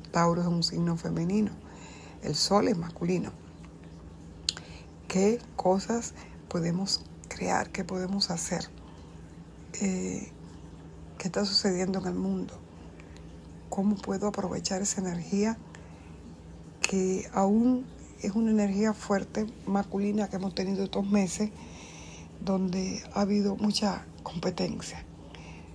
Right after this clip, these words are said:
Hago, hago, hago, hago. Este,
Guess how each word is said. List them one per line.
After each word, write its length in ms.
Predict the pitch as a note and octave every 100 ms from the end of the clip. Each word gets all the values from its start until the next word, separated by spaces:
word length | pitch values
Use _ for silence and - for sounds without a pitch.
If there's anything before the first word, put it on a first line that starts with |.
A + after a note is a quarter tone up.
| -
Hago, 400 | - F#3+ - -
hago, 320 | F#3+ G3 - -
hago, 340 | F#3+ - -
hago. 260 | - F#2 - - - - - - - - - - -
Este, 680 | - F#3+ E3+ - F#3+ F3+ -